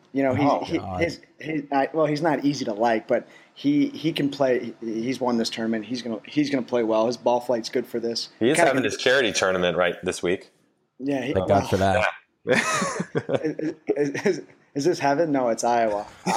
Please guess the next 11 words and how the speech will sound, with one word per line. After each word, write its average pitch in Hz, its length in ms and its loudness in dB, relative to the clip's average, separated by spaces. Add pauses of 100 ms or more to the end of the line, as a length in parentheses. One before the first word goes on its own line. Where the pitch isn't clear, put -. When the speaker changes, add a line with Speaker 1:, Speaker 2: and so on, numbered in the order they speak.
(120)
Speaker 1:
Um, 151 280 0
<laughs> - 2500 2 (880)
uh, 165 120 2
but 156 200 2
I 160 80 2
do 156 200 2
like 147 220 2
Zach 131 300 -2
as 123 100 -4
a - 80 -4
pick. - 420 -6